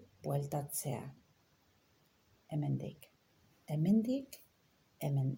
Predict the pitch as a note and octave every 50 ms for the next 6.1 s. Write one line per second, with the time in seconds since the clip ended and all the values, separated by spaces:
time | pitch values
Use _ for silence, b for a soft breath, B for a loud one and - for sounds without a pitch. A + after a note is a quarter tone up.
0 | - - D3+ C#3+ C#3 B2 C3+ C3+ C#3 - - _ _ _ b b b b b b
1 | b b b b b b b b b b _ _ _ _ _ _ _ _ _ _
2 | _ _ - - - _ _ _ - - - _ _ _ _ _ _ _ _ _
3 | _ _ _ _ _ _ _ _ _ _ _ _ - F#3+ F3+ F3+ F#3 - - -
4 | - A3 A3+ A3+ A3+ - - A#3+ A3 A3 A3 G#3+ G#3 G#3 G3+ G3 F#3+ F#3+ F#3+ -
5 | - G3+ G3 - - - A3+ A3+ A3+ - A#3 A3+ A3 A3 G#3+ - G#3+ A3+ A#3+ A#3
6 | A#3+ -